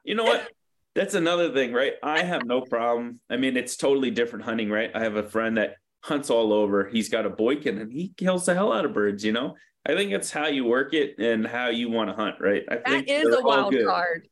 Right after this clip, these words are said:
Speaker 2: You throw out the boykin, that's the wild card right there.
Speaker 1: Yeah.
Speaker 2: Yeah.
Speaker 1: Yeah, it's growing up here in New England. There's a lot
Speaker 2: Really?
Speaker 1: more. I have many guys that have, uh, boykins. I've helped train a few of 'em.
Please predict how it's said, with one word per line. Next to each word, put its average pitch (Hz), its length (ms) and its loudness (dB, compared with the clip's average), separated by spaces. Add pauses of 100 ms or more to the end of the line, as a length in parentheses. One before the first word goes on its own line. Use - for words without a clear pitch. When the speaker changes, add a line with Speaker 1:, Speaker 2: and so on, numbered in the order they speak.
(540)
Speaker 2:
You 269 220 0
throw 302 340 2
out 269 100 -4
the 262 80 2
boykin, 247 500 2
that's 240 300 -2
the 233 100 -2
wild 214 340 0
card 190 280 0
right 180 220 0
there. 190 140 0
Speaker 1:
Yeah. 208 220 2 (420)
Speaker 2:
Yeah. 123 280 2
Speaker 1:
Yeah, - 60 -10 (100)
it's 156 180 -2
growing 170 380 0
up - 120 -4
here 156 260 2
in 117 220 -2
New 120 160 0
England. 120 480 0
There's 131 240 0
a 131 60 2
lot 127 60 2 (180)
Speaker 2:
Really? - 60 -4
Speaker 1:
more. 127 80 -4 (260)
I 120 60 2
have 120 160 0
many 127 240 0
guys 104 280 0
that 107 160 2
have, 104 320 -2
uh, 98 280 2 (280)
boykins. 107 480 0
I've 101 140 -2
helped 110 220 -4
train 107 200 -2
a 104 60 -6
few 101 340 2
of 104 120 2
'em. 101 100 -8